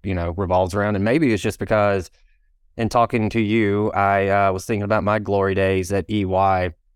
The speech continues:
And I remember when we had to do reviews for ourselves, you know, we had to write 'em ourselves and for, um, our staff and seniors.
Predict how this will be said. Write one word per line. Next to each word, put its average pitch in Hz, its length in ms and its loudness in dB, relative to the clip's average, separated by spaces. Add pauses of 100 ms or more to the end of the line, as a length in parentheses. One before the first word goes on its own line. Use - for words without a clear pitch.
(640)
And 117 80 0
I 113 40 2
remember 127 340 2
when 107 280 -2
we 113 100 2
had 113 100 0
to 107 60 -4
do 110 280 2
reviews 95 760 -2
for 90 340 -2
ourselves, 95 560 0
you 98 60 0
know, 92 100 0
we 95 40 0
had 90 100 0
to 87 40 -4
write 90 160 0
'em 95 120 0
ourselves 92 500 -2
and 87 180 -6
for, 90 460 -2
um, 87 500 -2 (140)
our 90 120 -2
staff 95 320 0
and 87 120 -6
seniors. 95 340 -4